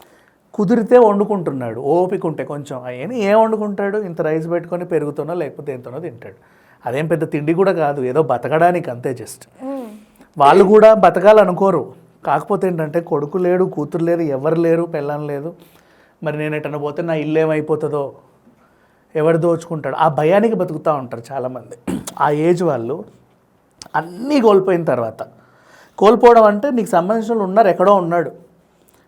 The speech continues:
Speaker 1: ఏ రోజుకన్నా వచ్చి తీసుకెళ్తే ఆడిదే కదా, పోనీలే, ఏడుంటే ఏముంది, నా కొడుకే కదా, ప్రిపేర్ అయిపోతారు.
Speaker 2: మ్మ్.
Speaker 1: కానీ వాడు ఎప్పుడు వస్తాడో అన్న భయంతో బతుకుతారు వాళ్ళు నిజంగా.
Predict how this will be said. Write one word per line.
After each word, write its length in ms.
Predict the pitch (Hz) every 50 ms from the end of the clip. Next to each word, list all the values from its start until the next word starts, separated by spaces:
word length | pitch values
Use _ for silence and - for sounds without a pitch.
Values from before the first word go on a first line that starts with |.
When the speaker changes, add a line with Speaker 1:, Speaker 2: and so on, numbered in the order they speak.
| _ -
Speaker 1:
ఏ 100 | 190 185
రోజుకన్నా 420 | 190 202 196 190 196 208 196 185 180
వచ్చి 140 | 175 190 175
తీసుకెళ్తే 380 | 175 170 175 175 170 160 170
ఆడిదే 300 | 156 151 151 151 156 160
కదా, 160 | 160 156 160
పోనీలే, 480 | 156 - 160 160 160 156 151 143 139 135 - 156
ఏడుంటే 380 | 147 147 151 151 151 147 143
ఏముంది, 220 | 139 139 139 135 135
నా 140 | 131 131
కొడుకే 300 | 135 131 135 131 127 131
కదా, 220 | 123 120 117 117 - - - _ _ _ _ -
ప్రిపేర్ 300 | 190 196 - 202 185 165
అయిపోతారు. 680 | 143 127 117 - 107 107 - 101 92 _ _ _ -
Speaker 2:
మ్మ్. 240 | 277 285 269 254 240 240 247 247 247 _ _ _ _ _ _ _ _ _ _ _ _ _ _ _ -
Speaker 1:
కానీ 140 | 202 208 220
వాడు 160 | 214 202 185
ఎప్పుడు 280 | 175 175 - 202 202 208
వస్తాడో 420 | 196 202 - - 208 202 196 202
అన్న 200 | 190 180 180 175
భయంతో 540 | 156 127 117 143 151 170 190 202 202 233 220
బతుకుతారు 600 | 196 190 170 175 165 156 160 - 131 107 101 - - -
వాళ్ళు 220 | 135 117 107 110 113
నిజంగా. 380 | 127 131 147 139 120 107 104